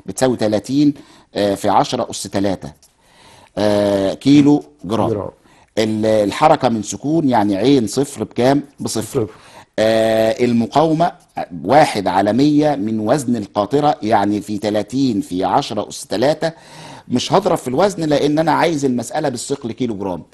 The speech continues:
Speaker 1: أو نضرب في الوزن هنا هتبقى بتسعة وتمانية من عشرة. يبقى ده المقاومة. وعندما بلغت سرعتها تسعين كيلومتر،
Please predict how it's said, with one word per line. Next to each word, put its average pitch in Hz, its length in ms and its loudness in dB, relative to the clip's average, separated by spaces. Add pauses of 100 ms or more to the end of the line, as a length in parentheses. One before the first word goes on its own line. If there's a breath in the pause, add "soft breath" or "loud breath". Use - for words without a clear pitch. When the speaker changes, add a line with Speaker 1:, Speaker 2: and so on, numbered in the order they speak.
(260 loud breath)
Speaker 1:
أو 151 120 2
نضرب 160 300 -4
في - 100 -12
الوزن 127 320 0
هنا 127 360 -2
هتبقى 123 420 -2 (180)
بتسعة 113 720 2
وتمانية 110 480 0
من 95 120 -2
عشرة. 78 260 -12 (680)
يبقى 98 320 -4
ده 131 220 2 (120)
المقاومة. 104 560 -4 (1120 loud breath)
وعندما 135 500 2
بلغت 147 380 0
سرعتها 110 480 -4
تسعين 110 600 0
كيلومتر، 107 600 -4